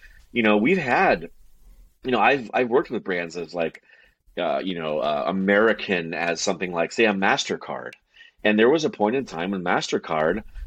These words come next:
decided to hire, you know, a head of marketing who was French. There was a time when they hired a head of marketing who was from India. There are C E Os from India. There's Goo-, there's companies in the United States in tech who start hiring,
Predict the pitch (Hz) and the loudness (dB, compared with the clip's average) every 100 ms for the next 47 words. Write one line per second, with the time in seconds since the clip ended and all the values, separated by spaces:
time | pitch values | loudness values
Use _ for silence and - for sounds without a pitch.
0 | - 92 92 92 98 80 82 113 92 87 | -10 0 4 4 2 0 2 2 2 0
1 | 85 80 80 87 82 92 95 117 165 - | -2 -6 -6 -6 -4 -4 -2 -4 -2 -4
2 | 78 80 90 101 - 202 104 - 87 90 | -8 -4 -4 -4 -2 -2 -2 -4 -4 -4
3 | 85 98 107 95 80 80 98 82 82 90 | -2 -2 0 -2 0 2 2 0 -4 0
4 | 117 - 87 82 85 - 214 165 196 90 | -2 -2 -10 -6 -6 -4 -2 4 6 4
5 | - - - - - 101 - 131 139 202 | 0 -12 -16 -8 0 2 2 4 6 6
6 | 202 - 90 80 71 - - _ - 95 | 4 -2 -4 -4 -4 -8 -20 _ -2 0
7 | - 117 110 104 - 123 120 117 113 110 | 2 2 4 2 2 -2 0 0 0 0
8 | 110 113 117 - 107 - 190 156 - 107 | 0 4 2 2 -4 -4 0 0 0 -4
9 | 101 104 101 95 95 107 110 | 2 0 2 2 2 0 -2